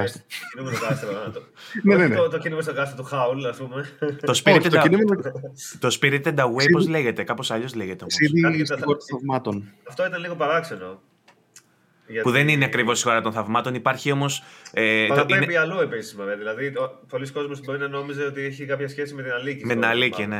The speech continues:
Speaker 3: ναι. Ενώ είναι τελείως, ε, ε, καλά, ε, μεγάλη παρένθεση αυτό και ξεφεύγουμε λίγο από την
Speaker 1: Τέλος
Speaker 3: κουβέντα,
Speaker 1: πάντων.
Speaker 3: αλλά μου αρέσει πολύ αυτή η κουβέντα. Πόσο θεός ο Μιαζάκη με αυτό που έχει κάνει με το Spirited Away. Δηλαδή, αυτή η αλληγορία
Speaker 2: Ναι.
Speaker 3: με το εμπόριο λευκής σαρκός και με τη μαστροπία και με το τέτοιο που το έχει ρίξει μέσα σε αυτό το concept με το κοριτσάκι,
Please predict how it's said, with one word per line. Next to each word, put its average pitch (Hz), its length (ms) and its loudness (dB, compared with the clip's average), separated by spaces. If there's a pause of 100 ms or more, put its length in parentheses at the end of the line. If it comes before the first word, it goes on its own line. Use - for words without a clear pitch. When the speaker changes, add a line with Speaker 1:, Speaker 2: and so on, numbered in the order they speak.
Speaker 3:
ναι. 95 100 -18
Ενώ 117 200 -2
είναι 147 120 4
τελείως, 139 360 2
ε, 113 80 -4 (100)
ε, 113 120 -4
καλά, 120 420 2
ε, 110 220 0
μεγάλη 123 360 2
παρένθεση 123 500 0
αυτό 120 120 -6
και 120 120 -6
ξεφεύγουμε 123 460 -2
λίγο 110 140 0
από 101 80 -8
την 98 100 -10
Speaker 1:
Τέλος 98 160 -6
Speaker 3:
κουβέντα, 101 280 2
Speaker 1:
πάντων. 120 220 -2 (260)
Speaker 3:
αλλά 123 260 4
μου 123 160 2
αρέσει 139 220 2
πολύ 135 220 0
αυτή 135 160 -2
η 110 40 -10
κουβέντα. 104 500 -4 (180)
Πόσο 139 280 -4
θεός 131 420 0
ο 113 80 -2
Μιαζάκη 98 480 -4
με 101 60 -8
αυτό 95 140 -10
που 82 60 -10
έχει 92 120 -14
κάνει 92 180 -6
με 92 80 -8
το 87 160 -12
Spirited 87 340 -10
Away. 90 260 -12 (340)
Δηλαδή, 107 360 2 (160)
αυτή 113 280 2
η 151 60 4
αλληγορία 131 880 4
Speaker 2:
Ναι. 95 60 -8
Speaker 3:
με 104 80 -4
το 107 120 -2
εμπόριο 123 640 2
λευκής 117 360 -2
σαρκός 131 500 0
και 131 120 -6
με 117 100 -6
τη 113 100 -8
μαστροπία 117 600 0
και 123 100 -4
με 117 60 -4
το 113 60 -2
τέτοιο 135 200 -4
που 127 100 -12
το 139 60 -10
έχει 139 180 -6
ρίξει 131 260 -4
μέσα 135 220 -6
σε 139 140 -10
αυτό 135 140 -8
το 139 160 -8
concept 135 220 -6
με 139 80 -8
το 127 80 -8
κοριτσάκι, 107 760 -4